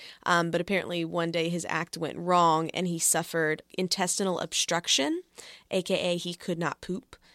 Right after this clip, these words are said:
And, um, he was taken to the hospital, and he was treated with powerful laxatives, leading to a full recovery. Uh, no relation to our pooper intendant. He offered up,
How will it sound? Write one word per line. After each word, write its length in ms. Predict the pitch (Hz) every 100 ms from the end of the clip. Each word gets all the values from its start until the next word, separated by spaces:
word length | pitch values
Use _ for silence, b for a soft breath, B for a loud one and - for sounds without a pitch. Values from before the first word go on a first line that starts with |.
| b b b -
And, 260 | 175 170 170
um, 140 | 170
he 120 | 180
was 120 | 175 -
taken 320 | 180 180 180
to 60 | 170
the 80 | 170
hospital, 640 | 170 165 - 151 147 156
and 160 | 170 170
he 100 | 160
was 240 | 156 -
treated 500 | - - 214 208 190
with 160 | 175 -
powerful 580 | - 208 240 285 - 202
laxatives, 760 | 170 160 - - 143 151 226 - B B
leading 300 | 185 180 175
to 160 | 175 170
a 60 | 165
full 320 | - 359 285
recovery. 600 | 180 170 139 147 156 254 _ _ b b b -
Uh, 180 | 165 160
no 200 | 175 175
relation 400 | 180 170 170 180
to 120 | 170
our 100 | 165
pooper 300 | 170 160 185
intendant. 460 | 202 170 151 165 - B B B B
He 260 | 185 202 190 -
offered 340 | 226 254 233 -
up, 280 | 202 -